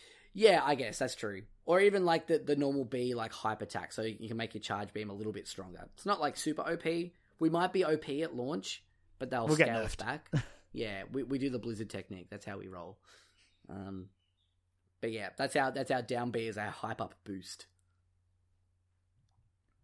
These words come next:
Speaker 2: Uh, we also have a variant of our up B for when we're on the ground.
Speaker 1: Oh, yes.
Speaker 2: Which is where we, it's similar to our aerial one, except if it's on the ground and the other person gets thrown up,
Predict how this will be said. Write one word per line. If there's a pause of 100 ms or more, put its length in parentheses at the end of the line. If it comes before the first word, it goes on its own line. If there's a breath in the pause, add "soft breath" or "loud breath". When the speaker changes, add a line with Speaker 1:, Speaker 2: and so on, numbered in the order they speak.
(160)
Speaker 2:
Uh,
we
also
have
a
variant
of
our
up
B
for
when
we're
on
the
ground. (920)
Speaker 1:
Oh,
yes. (760)
Speaker 2:
Which
is
where
we, (180)
it's
similar
to
our
aerial
one,
except
if
it's
on
the
ground
and
the
other
person
gets
thrown
up,